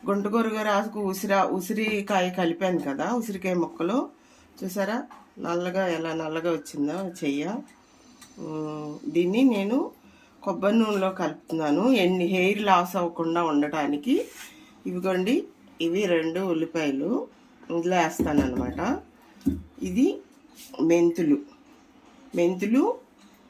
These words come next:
మందారాకులు, మందార పువ్వులు,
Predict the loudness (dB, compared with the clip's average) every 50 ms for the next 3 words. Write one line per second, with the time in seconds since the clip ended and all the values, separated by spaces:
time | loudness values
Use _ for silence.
0 | -20 -14 -6 -2 0 2 4 6 6 6 6 4 0 -2 -2 -6 -2 0 0 0
1 | 0 -2 -10 _ -20 -20 -20 _ -20 -20 -16 -6 -4 0 2 4 4 4 4 2
2 | 0 -2 -4 -2 -2 2 2 2 2 2 0